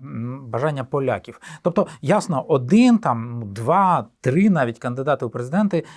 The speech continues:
е, можуть бути антиукраїнськими, е, а все-таки їх там було скільки, п'ятнадцять чи близько того. Е, е,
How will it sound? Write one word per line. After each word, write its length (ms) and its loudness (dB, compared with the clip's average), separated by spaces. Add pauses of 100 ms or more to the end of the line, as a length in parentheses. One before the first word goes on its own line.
(120)
е, 160 2
можуть 500 -4
бути 280 -2
антиукраїнськими, 800 0 (260)
е, 200 -2
а 140 2
все-таки 380 -4
їх 140 -4
там 160 -4
було 280 -4
скільки, 360 -16 (160)
п'ятнадцять 480 -2
чи 100 -12
близько 260 -10
того. 260 2 (320)
Е, 160 -8 (100)
е, 140 0